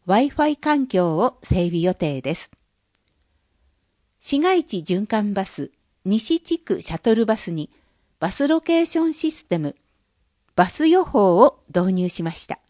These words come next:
バス予報とは、スマートフォンなどでいつでもどこでもバスの運行状況などを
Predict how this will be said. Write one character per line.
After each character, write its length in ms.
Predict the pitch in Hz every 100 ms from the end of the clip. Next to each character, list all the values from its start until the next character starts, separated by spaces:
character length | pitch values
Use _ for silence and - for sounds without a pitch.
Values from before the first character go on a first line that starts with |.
| _ _ _ _ _ _ _ _ _ _ _ _ -
バ 140 | 240
ス 120 | -
予 160 | 339 381
報 200 | 311 254
と 160 | 170
は、 160 | 160 160 _ _ _
ス 200 | - 269
マ 160 | 339
ー 40 | 359
ト 140 | 370
フ 120 | -
ォ 40 | 240
ン 100 | 202
な 140 | 214
ど 120 | 175
で 160 | 156 - _ _ _ _
い 100 | 277
つ 160 | 214 170
で 120 | 156
も 180 | 143 - -
ど 120 | 311
こ 160 | - 269
で 120 | 170
も 160 | 151 - _ -
バ 100 | 254
ス 160 | 220
の 160 | 175 151
運 200 | 180 240
行 280 | 277 311 311
状 220 | 311 311
況 300 | 302 220 185
な 160 | 190 190
ど 180 | 160
を 120 | 147